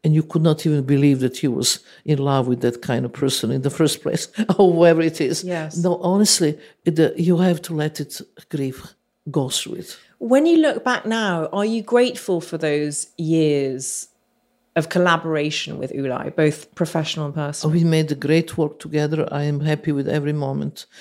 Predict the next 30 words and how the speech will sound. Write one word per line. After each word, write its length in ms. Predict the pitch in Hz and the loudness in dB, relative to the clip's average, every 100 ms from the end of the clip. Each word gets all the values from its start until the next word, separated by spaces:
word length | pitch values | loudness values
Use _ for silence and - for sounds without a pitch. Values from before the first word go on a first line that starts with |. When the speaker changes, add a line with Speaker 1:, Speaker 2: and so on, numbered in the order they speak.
| - 175 | -12 0
Speaker 1:
Also 340 | 170 - 196 | 2 4 2
the, 160 | 165 147 | 2 0
the 120 | 151 | 0
bad 260 | 151 165 170 | 0 0 0
moments. 520 | 135 139 156 - - - - | -2 -4 -6 -8 -10 -14 -8
As 220 | 175 156 156 | -2 -2 0
we 120 | 170 | 0
say, 280 | - 214 190 | 2 2 0
bad 240 | 156 175 | 2 0
moments 380 | 180 180 180 175 | 2 2 2 0
is 120 | 143 - - | -6 -8 -6
important. 600 | 170 - 190 202 208 165 | -4 -2 -2 -2 -2 -2
You 60 | 175 | 2
know, 300 | 208 311 285 - - _ | 2 2 -4 -10 -20 _
if 200 | - 160 190 | -4 -2 0
you 140 | 196 - | 0 2
read 280 | 180 202 226 | 2 4 2
history 440 | 170 160 - 170 | 2 2 2 0
of 180 | 127 - - | -2 -6 -8
art, 400 | 117 - - - _ _ _ _ - | -8 -8 -12 -18 _ _ _ _ -2
you 120 | - | 6
know 180 | 190 285 | 6 6
that 320 | 226 185 - | 4 2 2
nobody 480 | 165 175 202 202 165 | 2 4 6 4 4
make 320 | 156 147 151 | 2 0 0
any 180 | 156 160 | 2 4
work 280 | 147 156 151 | 4 2 2
from 140 | 139 | -2
happiness. 680 | 139 139 - 147 - - - | 0 0 0 -2 0 -2 -2
Speaker 2:
Mm. 320 | 180 175 165 | -4 -4 -6